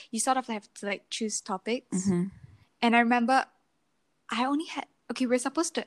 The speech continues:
Speaker 1: answer three questions out of six. Was it out of twelve?
Speaker 2: Out, out of six, I think, yeah.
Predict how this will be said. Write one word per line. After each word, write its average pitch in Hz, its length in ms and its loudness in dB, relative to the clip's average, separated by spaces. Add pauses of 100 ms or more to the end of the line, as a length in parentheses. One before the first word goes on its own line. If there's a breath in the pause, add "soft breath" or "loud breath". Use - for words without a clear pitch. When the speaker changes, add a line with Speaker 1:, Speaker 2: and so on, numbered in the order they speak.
Speaker 1:
answer 220 500 2 (500 loud breath)
three 269 180 4
questions 220 640 0
out 226 160 2
of 196 220 -4 (240)
six. - 680 -4
Was 226 180 2
it 247 140 -2 (100)
out 247 120 6 (100)
of - 60 -20
twelve? 208 320 -2 (240)
Speaker 2:
Out, 233 200 6
out 226 100 8
of 214 60 2
six, - 360 -2
I 170 100 2
think, 160 380 -2
yeah. 165 220 0